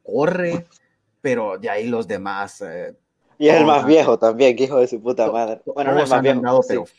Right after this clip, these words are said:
Speaker 1: flojos, flojos, y para
Speaker 2: Ajá.
Speaker 1: mí el peor de, de, de, del mediocampo del Barça es Rakitic.
Speaker 2: Rakitic,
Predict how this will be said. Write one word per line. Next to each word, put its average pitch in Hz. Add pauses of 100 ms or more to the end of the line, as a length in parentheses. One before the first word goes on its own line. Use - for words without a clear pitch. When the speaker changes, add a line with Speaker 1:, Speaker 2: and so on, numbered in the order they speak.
Speaker 1:
flojos, 135
flojos, 110
y 92
para 123
Speaker 2:
Ajá. 127
Speaker 1:
mí 139
el 123
peor 127
de, 104 (460)
de, 92
de, 78
del 104
mediocampo 104
del 107
Barça 107
es 90
Rakitic. - (320)
Speaker 2:
Rakitic, 104